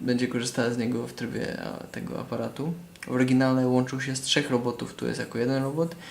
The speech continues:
i może transformować się w działko, czyli posiada trzeci tryb. I mamy coś takiego, taką granatnik, wyrzutnię rakiet. Szkoda, że te ramiona nie mogą się tak odchylać i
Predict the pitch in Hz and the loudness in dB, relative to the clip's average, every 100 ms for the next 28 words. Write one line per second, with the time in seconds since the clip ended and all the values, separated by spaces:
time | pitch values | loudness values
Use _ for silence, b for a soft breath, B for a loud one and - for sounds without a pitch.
0 | B B B - 170 165 156 156 156 131 | B B B -2 2 4 6 4 4 2
1 | - 135 123 123 120 120 131 151 156 160 | 2 2 4 2 -2 -2 0 0 2 0
2 | 147 131 - 131 - - - - 151 156 | 0 -4 -4 -4 -2 -4 -4 -4 -4 -6
3 | - B B B B - 165 135 139 135 | -10 B B B B -4 0 2 2 0
4 | 135 127 - - - 87 58 57 - - | 0 -2 -2 -4 -4 -4 -4 -6 -8 -6
5 | - 135 - - - - - B B - | -6 -6 -12 -20 -20 -20 -16 B B -18
6 | - 127 117 135 139 135 123 120 120 123 | -6 0 4 4 4 0 -2 -2 -4 -2
7 | 117 123 120 123 - B B - - - | 0 0 -2 -6 -8 B B -16 -16 -12
8 | - - 170 160 156 151 143 131 143 143 | -8 0 4 6 6 2 4 4 4 4
9 | 135 135 131 131 - - - - 135 104 | 4 2 0 -2 -4 -6 -6 -2 -2 0
10 | - - - | -4 -6 -8